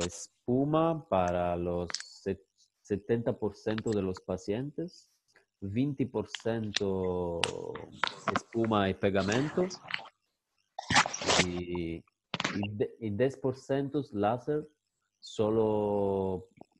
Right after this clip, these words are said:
la mayoría para pacientes gorditos. Cuando, cuando veo un, un paciente gordo,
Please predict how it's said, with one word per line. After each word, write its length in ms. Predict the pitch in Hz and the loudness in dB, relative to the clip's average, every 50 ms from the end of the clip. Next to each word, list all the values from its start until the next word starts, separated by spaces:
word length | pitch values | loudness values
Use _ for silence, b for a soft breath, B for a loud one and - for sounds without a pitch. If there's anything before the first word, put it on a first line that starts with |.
| _ _ - | _ _ -6
la 100 | 104 104 | -2 -2
mayoría 460 | 110 113 113 113 113 113 127 131 120 | 0 2 2 2 4 4 4 2 2
para 240 | 117 110 107 95 - | 2 0 0 0 -2
pacientes 440 | 104 98 - 113 104 92 - 101 | -4 -6 -4 -6 -8 -4 -4 -2
gorditos. 800 | 95 101 98 95 90 95 95 87 - - 104 - - - - _ _ _ | -2 0 -2 -2 -2 -4 -6 -6 -6 -10 -14 -14 -16 -20 -20 _ _ _
Cuando, 380 | - 104 117 123 123 120 123 - | -4 -2 0 0 0 -2 -4 -8
cuando 320 | - - 123 131 143 143 131 | -4 -2 2 4 4 4 4
veo 140 | 135 139 135 | 4 4 4
un, 160 | 135 131 117 - - | 4 2 0 -2 -6
un 100 | 120 117 | -4 -4
paciente 320 | 131 123 - 123 117 127 | -4 -4 -4 -4 -4 -2
gordo, 540 | 113 117 131 139 143 139 139 147 151 147 - | 0 2 0 0 0 0 -2 -2 -2 -2 -6